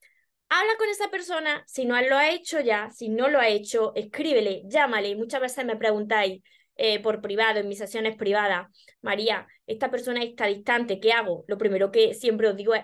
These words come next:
"Habla con esa persona si no lo ha hecho", pero no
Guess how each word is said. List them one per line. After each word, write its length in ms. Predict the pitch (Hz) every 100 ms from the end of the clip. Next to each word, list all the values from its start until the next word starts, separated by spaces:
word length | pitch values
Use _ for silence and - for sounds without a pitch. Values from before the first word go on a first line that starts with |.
| -
"Habla 280 | 196 196 196
con 140 | 226
esa 200 | 240 247
persona 400 | 208 202 208 247
si 140 | 240 220
no 140 | 208
lo 100 | 190
ha 80 | 185
hecho", 400 | 220 - - 190 _ _ - _
pero 240 | 247 240
no 460 | 240 247 254 302